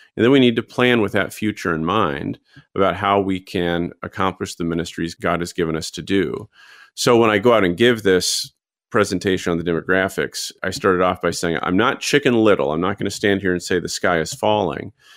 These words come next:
but I'm not Pollyanna either. Not everything is gonna be hunky-dory. It's gonna take prayer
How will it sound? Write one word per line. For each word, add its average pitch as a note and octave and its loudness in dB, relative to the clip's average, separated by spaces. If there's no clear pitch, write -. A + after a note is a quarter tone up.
but G2+ 2
I'm G2+ 4
not A#2 2
Pollyanna G2 2
either. D#2+ -8
Not G2+ 0
everything A2 2
is G2+ 0
gonna G2 0
be E2+ -2
hunky-dory. E2 -4
It's - -4
gonna G2+ 2
take F2+ 2
prayer A2 4